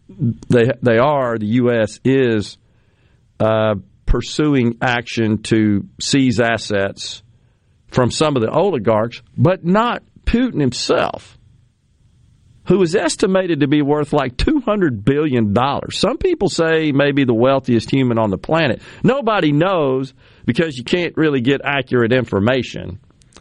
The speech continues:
out of Russia. But I don't, I really understand why they stopped short of, I don't understand the logic of that. Why not him personally? Why all his inner circle and those in his orbit, but not him?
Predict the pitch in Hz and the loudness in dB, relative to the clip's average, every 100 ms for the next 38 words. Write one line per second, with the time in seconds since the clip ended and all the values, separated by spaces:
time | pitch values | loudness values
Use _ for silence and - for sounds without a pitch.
0 | - _ _ - - 127 110 95 117 120 | -20 _ _ -6 -2 0 0 0 0 0
1 | - 98 113 - _ _ _ _ _ _ | -4 -8 -10 -16 _ _ _ _ _ _
2 | _ _ _ _ 143 151 147 - _ _ | _ _ _ _ 0 2 0 -6 _ _
3 | _ _ _ _ _ _ _ _ 175 254 | _ _ _ _ _ _ _ _ 0 0
4 | 247 - - - 196 214 277 240 226 208 | -2 -8 -8 -2 0 2 2 2 2 -2
5 | - 220 262 190 180 185 - - 196 233 | -2 0 0 2 2 0 -4 -2 -2 -2
6 | - - 175 190 214 - 123 147 180 - | -6 -4 0 0 -2 -4 -2 0 0 -2
7 | 156 160 - 156 139 107 110 123 107 87 | -2 -2 0 0 0 0 0 0 -2 -6
8 | - - 110 87 - - 113 127 180 180 | -16 -6 -2 -2 -4 -4 0 0 2 2
9 | 156 131 85 - - 165 - 113 76 76 | 2 0 -2 -2 0 0 -2 -4 -4 -8
10 | - _ _ _ 117 139 190 196 190 156 | -16 _ _ _ 0 2 2 0 0 0
11 | 156 175 135 - 180 175 175 127 120 131 | 0 -2 -4 -2 0 0 0 2 2 4
12 | 127 123 147 151 143 117 135 170 117 113 | 2 2 2 2 2 2 2 0 0 0
13 | 113 - _ _ _ _ - 135 175 233 | 0 -8 _ _ _ _ -4 -2 2 2
14 | 226 262 | 2 0